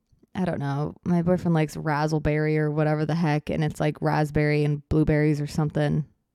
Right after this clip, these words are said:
And I just don't like those. I just don't like 'em. I don't hate 'em, and I don't love 'em, and I don't like 'em, but I just w-, I will eat them.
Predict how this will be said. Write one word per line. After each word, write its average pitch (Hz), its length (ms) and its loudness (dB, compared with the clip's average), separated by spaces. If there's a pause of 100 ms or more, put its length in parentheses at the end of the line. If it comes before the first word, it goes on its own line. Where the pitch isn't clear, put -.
(340)
And - 140 -2
I 175 160 2
just 180 240 -2
don't 180 300 0
like - 320 -6
those. - 320 -8
I 196 60 0
just 208 280 -2
don't 151 220 -2
like - 260 -10
'em. - 160 -10 (800)
I - 60 -2
don't 247 180 2
hate 196 300 4
'em, - 240 -4 (680)
and 196 120 0
I 190 60 4
don't 226 280 2
love 170 220 2
'em, 185 180 4
and 185 100 0
I 180 80 4
don't 196 220 2
like 175 240 0
'em, - 160 -8
but 160 180 -2
I 160 140 -2
just 160 240 -8
w-, - 260 -6
I 170 120 2
will 160 200 0
eat - 180 -2
them. - 260 -6